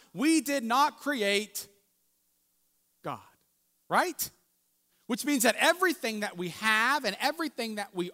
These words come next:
are is not ours, but is, right? One of the reasons why, when it comes to stewardship and how we spend our time and our talent and treasure,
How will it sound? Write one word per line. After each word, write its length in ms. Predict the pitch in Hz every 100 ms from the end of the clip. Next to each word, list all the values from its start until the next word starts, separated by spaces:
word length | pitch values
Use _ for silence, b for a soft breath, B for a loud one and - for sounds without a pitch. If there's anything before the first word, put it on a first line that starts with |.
| -
are 480 | 190 156 143 160
is 240 | 220 233 220
not 240 | 233 320 -
ours, 580 | 226 202 170 175 240 214
but 260 | 165 233 -
is, 600 | 185 165 160 202 262 - _ _ _ _ _ _ _ _ _ _ _ _ -
right? 260 | 208 330 B B
One 180 | 226
of 80 | 330
the 80 | 320
reasons 420 | 262 294 247 233
why, 480 | 214 247 285 294 262
when 120 | 202
it 100 | 202
comes 220 | - 262 208
to 100 | 220
stewardship 720 | - - 311 320 277 - 208
and 100 | 185
how 180 | 175 269
we 140 | 254
spend 380 | 220 - 254 247
our 100 | 180
time 460 | 175 - 285 285 254
and 80 | 180
our 80 |
talent 420 | 175 - 254 269 240
and 140 | 185
treasure, 540 | - 262 269 185 180